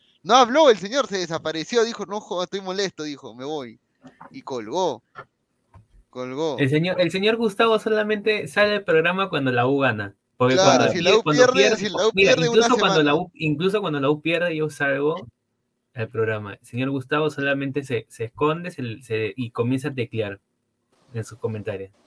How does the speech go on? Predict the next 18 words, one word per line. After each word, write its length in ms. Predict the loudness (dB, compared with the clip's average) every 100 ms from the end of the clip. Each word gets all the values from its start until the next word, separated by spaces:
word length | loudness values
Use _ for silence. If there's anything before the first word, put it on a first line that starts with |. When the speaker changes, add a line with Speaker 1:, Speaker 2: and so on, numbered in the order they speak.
| _ _
Speaker 1:
Claro, 340 | -4 -2 0 -4
esa 180 | -8 -10
es 60 |
la 100 | -10
verdad, 400 | -10 -10 -10 -10
dice. 240 | -12 -16 -20 _ -12
"Inmortal 600 | -10 -2 0 0 -2 -6
el 120 | -6
Inmaculado, 720 | -8 -10 -10 -8 -2 0 0 0
no 120 | -6
le 120 | -8
entra 220 | -10 -8 -8
el 80 |
pecado", 460 | -8 -12 -4 -2 -2
dice. 360 | -6 -12 -18 -8
A 100 | -6
su 220 | -6 -16
madre. 380 | -12 -10 -10 -14